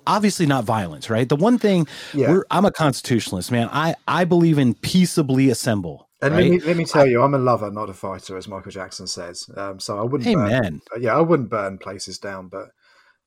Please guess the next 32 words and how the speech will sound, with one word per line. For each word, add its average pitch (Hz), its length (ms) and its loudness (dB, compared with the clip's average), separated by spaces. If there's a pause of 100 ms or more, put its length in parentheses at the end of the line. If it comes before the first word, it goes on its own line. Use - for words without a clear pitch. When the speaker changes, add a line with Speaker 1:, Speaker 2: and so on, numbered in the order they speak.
(200)
Speaker 2:
there 123 120 -2
has 135 180 -4
to - 80 -6
be, 120 340 -2 (160)
yeah, 139 140 -4
peaceful 123 340 -10
protest 156 640 -8
or 113 320 -8 (240)
s-, - 140 -20 (160)
something 180 500 2
more 180 240 6
than 113 160 -4
just 101 320 -10
peaceful 101 320 -12
protest, 87 480 -14
though. 85 180 -16 (840)
Speaker 1:
Yeah, 156 200 4
there 156 140 4
needs 214 260 4
to 156 100 0
be 151 520 4
a, 110 320 0 (100)
an 113 140 -2
actual 127 420 -2
movement, 98 560 2
an 107 220 -2
actual 110 880 0 (220)
result 120 580 0
of 123 260 0
the 101 100 -2
protest, - 560 -2
right? 85 320 -4